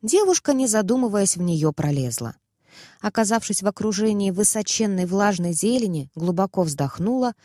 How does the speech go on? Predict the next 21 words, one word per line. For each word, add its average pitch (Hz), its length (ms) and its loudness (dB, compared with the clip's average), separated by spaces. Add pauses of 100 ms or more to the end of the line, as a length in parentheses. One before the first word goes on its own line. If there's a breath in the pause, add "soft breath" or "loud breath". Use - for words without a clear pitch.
(200 loud breath)
успокаивая 214 800 0
сердце, 185 680 -2
колотящееся, 180 840 0
как 170 180 -4
заячий 160 440 0
хвост. 151 500 -6 (640 loud breath)
Заросли 269 540 2
запущены, 175 800 0 (120)
в 160 120 -4
эту 202 180 0
часть 175 260 0
сада 233 300 0
никто 208 320 -2
не 202 100 -2
ходит, 139 500 -6 (320)
а 160 120 0
значит, 156 400 0
и - 20 0
она 185 320 2
останется 139 500 0
незамеченной. 127 840 -4